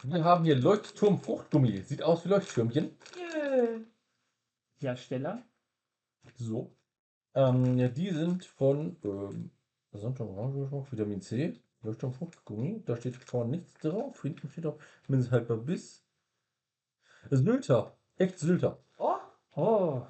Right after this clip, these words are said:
Speaker 3: kenn ich nicht.
Speaker 1: Ja. Und, äh, echt Sylter,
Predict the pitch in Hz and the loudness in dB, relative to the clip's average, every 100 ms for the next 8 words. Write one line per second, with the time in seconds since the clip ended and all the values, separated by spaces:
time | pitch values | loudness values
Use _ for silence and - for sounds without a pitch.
0 | - - 147 143 127 - _ _ _ _ | -16 -10 -6 -2 -2 -4 _ _ _ _
1 | _ _ - 123 127 180 - _ - _ | _ _ -4 0 2 0 -6 _ -20 _
2 | 151 151 151 151 151 151 156 - 151 160 | 0 0 -2 2 2 2 0 -4 -4 -4
3 | - 135 147 160 165 156 143 | -6 -4 -2 0 0 0 -2